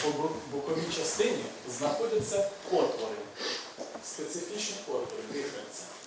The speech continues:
Вони є на кожному сегменту грудей, власних грудей і черевця. Тобто у бджоли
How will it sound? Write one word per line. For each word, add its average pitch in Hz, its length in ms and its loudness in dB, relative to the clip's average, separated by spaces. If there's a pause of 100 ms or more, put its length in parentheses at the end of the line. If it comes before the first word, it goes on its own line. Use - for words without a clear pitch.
(960)
Вони 190 240 4
є 180 340 6
на - 140 8
кожному - 480 4
сегменту - 540 4
грудей, - 400 0 (120)
власних - 360 2
грудей 202 380 0 (440)
і 175 40 -4 (360)
черевця. 180 540 2 (1500)
Тобто 156 300 -2 (160)
у 196 80 6
бджоли 190 500 10